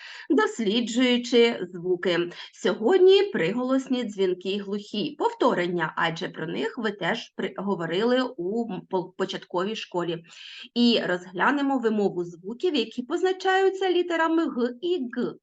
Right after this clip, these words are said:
Отож, почнемо із гри. Дешифрувальник. Спробуйте розшифрувати із поданих літер слова. Це прізвища відомих українських письменників. Натисніть, будь ласка, на паузу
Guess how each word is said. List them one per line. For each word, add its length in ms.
Отож, 400
почнемо 500
із 300
гри. 440
Дешифрувальник. 1300
Спробуйте 840
розшифрувати 1300
із 320
поданих 560
літер 440
слова. 720
Це 160
прізвища 960
відомих 640
українських 800
письменників. 760
Натисніть, 540
будь 140
ласка, 320
на 100
паузу 640